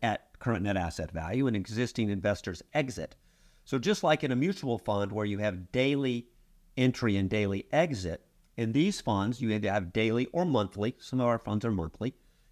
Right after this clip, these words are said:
entry and quarterly exit. But the, the D N A, the infrastructure, the independent board, the regulation, the transparency,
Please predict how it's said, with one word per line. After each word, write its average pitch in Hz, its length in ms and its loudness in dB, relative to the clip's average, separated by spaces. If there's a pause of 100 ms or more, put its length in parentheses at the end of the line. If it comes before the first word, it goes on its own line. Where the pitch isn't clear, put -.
(200)
entry 170 520 2
and 117 160 -2
quarterly 147 580 2
exit. - 460 -6 (400)
But - 180 2
the, 113 280 4 (120)
the 113 120 -6
D 170 260 -2
N 180 80 0
A, 170 160 2
the 131 160 2
infrastructure, 147 720 0
the 113 160 -6
independent 151 560 0
board, 135 320 4
the 107 100 -4
regulation, 127 1120 2 (340)
the - 100 -4
transparency, 151 1300 0